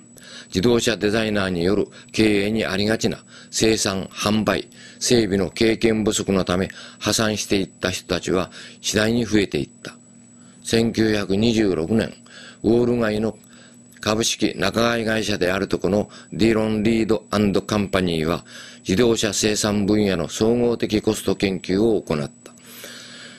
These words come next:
それによると、千九百二十六年の時点で生産台数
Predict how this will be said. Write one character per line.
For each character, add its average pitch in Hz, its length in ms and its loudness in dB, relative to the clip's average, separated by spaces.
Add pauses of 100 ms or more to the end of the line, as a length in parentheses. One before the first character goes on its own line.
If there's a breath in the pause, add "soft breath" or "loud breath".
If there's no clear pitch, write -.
(560 loud breath)
そ - 180 2
れ 131 100 4
に 131 120 2
よ 120 100 2
る 113 100 0
と、 92 180 -2
千 127 280 2
九 117 260 2
百 113 220 -2
二 117 140 2
十 104 220 2
六 101 200 0
年 113 240 2
の 101 140 0
時 101 100 -2
点 90 240 2
で 101 260 0
生 117 220 2
産 107 240 0
台 107 220 0
数 - 280 0